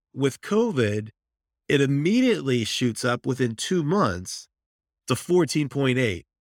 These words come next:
which was higher than at any point during the Great Recession. And then, you know, after April,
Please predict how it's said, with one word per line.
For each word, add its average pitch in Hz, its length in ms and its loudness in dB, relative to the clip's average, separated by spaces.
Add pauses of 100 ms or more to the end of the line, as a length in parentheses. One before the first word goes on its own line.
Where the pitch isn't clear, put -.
(180)
which 156 220 2
was 160 180 2
higher 190 380 2
than 147 160 4
at 139 160 2
any 220 280 -2
point 131 460 -2 (280)
during 139 360 0
the 131 100 0
Great 120 440 0
Recession. 117 720 -4 (340)
And 143 200 2
then, 143 440 2
you 131 160 -4
know, 123 100 -6
after 147 600 0
April, 120 640 0